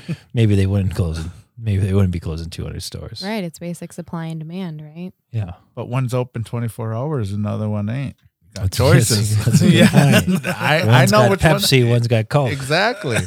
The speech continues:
Speaker 2: <laughs>
Speaker 3: That's why I'm disappointed. What am I gonna
Speaker 2: Uh,
Speaker 3: do around eleven
Speaker 2: yeah.
Speaker 3: o'clock at night when I need some
Speaker 2: Well, let's see what it
Speaker 3: Pedialyte or something like that?
Speaker 2: Let's dive a little bit deep here. It says Walgreens boasts, uh, plans to close two hundred stores and expects to record related pre-tax charges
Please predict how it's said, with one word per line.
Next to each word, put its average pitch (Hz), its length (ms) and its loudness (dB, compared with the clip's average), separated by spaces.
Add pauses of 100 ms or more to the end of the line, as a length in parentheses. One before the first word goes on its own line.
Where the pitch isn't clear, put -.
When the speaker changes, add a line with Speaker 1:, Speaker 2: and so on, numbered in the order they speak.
Speaker 2:
<laughs> 156 140 -6
Speaker 3:
That's 160 260 -2
why 165 220 2
I'm 202 200 0
disappointed. 117 580 -4
What 127 160 -4
am 139 80 -4
I 143 100 0
gonna 165 140 2
Speaker 2:
Uh, 147 80 -2
Speaker 3:
do 180 180 -2
around 117 300 -2
eleven 104 300 -8
Speaker 2:
yeah. 156 100 -2
Speaker 3:
o'clock 101 320 -6
at 92 120 -10
night 98 240 -8
when 98 140 -8
I 101 80 -6
need 98 240 -10
some 87 240 -10 (180)
Speaker 2:
Well, 123 120 2
let's 120 120 2
see 131 220 4
what 120 80 4
it 123 40 4
Speaker 3:
Pedialyte 110 440 0
or 101 100 -4
something 107 320 -6
like 98 220 -8
that? 101 320 -14
Speaker 2:
Let's 123 220 -10
dive 117 240 0
a 113 40 -2
little 117 180 0
bit 113 180 -4
deep 120 240 -4
here. 107 420 -2
It 101 60 -2
says 104 320 -2
Walgreens 104 500 0
boasts, 98 640 -2 (720)
uh, 95 1400 -2 (280)
plans 104 240 -2
to 98 80 -4
close 101 200 -4
two - 120 -4
hundred 107 180 0
stores 107 500 -4
and 98 120 -4
expects 104 500 -8
to - 100 -8
record 95 500 -6
related 98 420 -6
pre-tax 101 560 -8
charges 95 840 -8